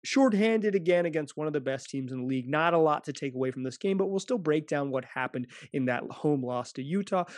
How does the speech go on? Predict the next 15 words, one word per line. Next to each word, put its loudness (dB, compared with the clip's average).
I 4
wanna 6
talk 4
a 0
little 4
bit 4
about 4
Anthony -2
Simons. -4
There's -6
a -4
listener 0
question -2
about 0
what, 2